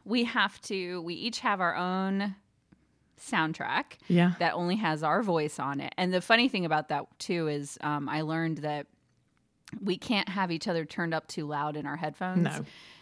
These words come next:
Speaker 1: Because then through the headphone and through the mic, you can actually hear the other person talking.
Speaker 2: Right.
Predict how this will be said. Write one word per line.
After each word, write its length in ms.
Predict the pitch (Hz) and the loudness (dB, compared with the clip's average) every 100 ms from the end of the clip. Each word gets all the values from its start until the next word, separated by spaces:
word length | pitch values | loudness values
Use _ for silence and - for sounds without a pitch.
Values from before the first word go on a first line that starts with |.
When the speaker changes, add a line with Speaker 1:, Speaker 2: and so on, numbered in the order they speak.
| - - | -20 -4
Speaker 1:
Because 400 | 185 208 170 170 | -4 0 -2 0
then 400 | 165 185 180 175 | 0 2 2 0
through 420 | - - 196 233 | -2 -4 0 2
the 140 | 185 165 | 2 2
headphone 760 | - 220 240 - 170 156 151 | 0 -2 -2 -2 0 0 0
and 160 | 151 156 | -2 -2
through 160 | 175 156 | -4 -4
the 100 | 151 | -2
mic, 400 | 165 190 160 175 | -2 -2 -4 -6
you 100 | 175 | -4
can 160 | 180 | -4
actually 580 | - 151 156 - 165 147 | -2 -2 -4 -6 -4 -4
hear 420 | - - 165 160 | -6 -6 -2 0
the 120 | 151 | 0
other 160 | 151 151 | -2 -4
person 440 | - 156 - 151 | -6 -8 -6 -6
talking. 580 | - 131 139 202 190 190 | -4 -6 -6 -8 -6 -4
Speaker 2:
Right. 320 | 156 139 123 | -2 -2 -2